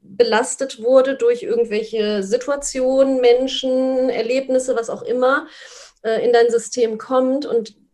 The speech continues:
da ist einfach Teebaumöl so ein Hammer, so ein Cleaner für, für genau das, was du da beschreibst. Deswegen kann ich mir das gut vorstellen, dass du das, ähm, für dich gut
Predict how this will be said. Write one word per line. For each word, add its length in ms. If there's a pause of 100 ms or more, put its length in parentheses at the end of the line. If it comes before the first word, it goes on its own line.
(160)
da 160
ist 160
einfach 420 (320)
Teebaumöl 580
so 120
ein 160
Hammer, 300
so 180
ein 160
Cleaner 920
für, 440
für 160
genau 320
das, 180
was 140
du 80
da 120
beschreibst. 600
Deswegen 300
kann 120
ich 60
mir 80
das 140
gut 120
vorstellen, 400
dass 160
du 80
das, 280
ähm, 240
für 160
dich 200
gut 280